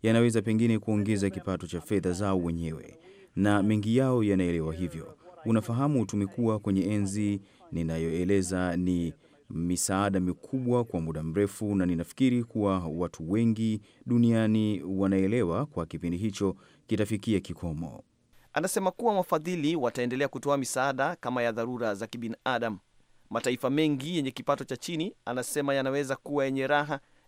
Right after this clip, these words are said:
Speaker 2: iwapo yatajitegemea kifedha, kinyume na kutegemea wafadhili.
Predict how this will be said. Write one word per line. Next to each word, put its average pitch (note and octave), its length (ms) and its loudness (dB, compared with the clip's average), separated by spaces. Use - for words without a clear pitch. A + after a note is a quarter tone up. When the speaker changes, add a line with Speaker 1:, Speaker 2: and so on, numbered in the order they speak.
Speaker 2:
iwapo D#3 460 -2
yatajitegemea D#3+ 760 -2
kifedha, D3 540 -4
kinyume C#3 440 -2
na B2+ 80 -2
kutegemea B2 480 -4
wafadhili. G#2 600 -4